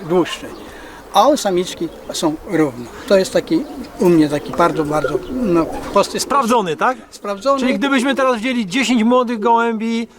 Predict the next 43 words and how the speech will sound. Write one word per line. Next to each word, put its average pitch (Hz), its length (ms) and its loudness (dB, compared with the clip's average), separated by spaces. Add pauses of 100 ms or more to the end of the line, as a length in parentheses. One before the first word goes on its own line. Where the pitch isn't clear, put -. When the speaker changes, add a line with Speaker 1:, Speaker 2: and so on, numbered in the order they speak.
(120)
Speaker 2:
to 220 100 0
praktycznie - 480 -4
stoprocentowo 226 1080 0
Speaker 1:
Można, 330 520 2
można 339 420 2
tak 294 180 2
zrobić. 247 360 2
Mogę 285 300 2
tam 240 380 -2
ze 202 260 -2
dwa 233 220 2
gołąbki 233 400 2
zademonstrować, 220 840 4
samczyka 247 460 2
i 233 60 4
samiczkę, 247 640 2 (360)
i 254 220 4
możemy 240 400 6
złożyć 208 380 4
te 214 120 -2
palce 220 380 2
i 202 40 -2
pokazać 196 520 2
hodowcom, 175 520 0 (400)
jak, 185 280 4
e, 175 280 4
można 175 260 2
odróżnić 170 360 2
samca 175 340 2
od 156 80 2
samiczki. 151 420 -2
Możemy, 330 420 -2
możemy 254 380 -2
to 240 180 0
zademonstrować, 196 720 0
nie 175 120 0
ma 160 80 0
problemu. 131 480 -6
Speaker 2:
No 208 140 4
to 254 140 0
w - 40 -10
takim 214 220 -2
razie 190 400 2